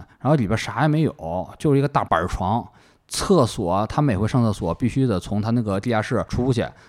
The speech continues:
到那个一层才能上。然后他就住的还好，但是他住了两三天，突然发现了，他那个地下室啊，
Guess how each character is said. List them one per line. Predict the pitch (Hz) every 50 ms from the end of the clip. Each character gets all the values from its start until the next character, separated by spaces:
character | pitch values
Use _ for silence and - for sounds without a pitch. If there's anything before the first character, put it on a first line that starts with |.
| - _
到 | - 135 127
那 | 117 120 120
个 | 117 101 92 90
一 | 92 147 147 170 170
层 | - - 90 92 98 95
才 | 95 - 110
能 | 90 87
上。 | - - 107 80 57 - - _ _ _ _ - - - - - _
然 | - 104 113
后 | 151 165 147
他 | 120 143
就 | 139 139
住 | 127 - 147 139 120
的 | 107 101 92 87 82 78
还 | - - - 113
好， | - - - 64 65 67 - -
但 | - 180 170
是 | 147 170 160
他 | 170
住 | 175 - 190 160
了 | 123
两 | 104 - -
三 | 131 131
天， | - 165 160 143 - -
突 | - - 208
然 | 196 147 117
发 | - 92 87
现 | - - 87
了， | 80 69 57 - - - - - - _
他 | - - 196
那 | 208
个 | 202 165
地 | 156 180
下 | 180 165
室 | 156 - - 180 131
啊， | 101 80 76 -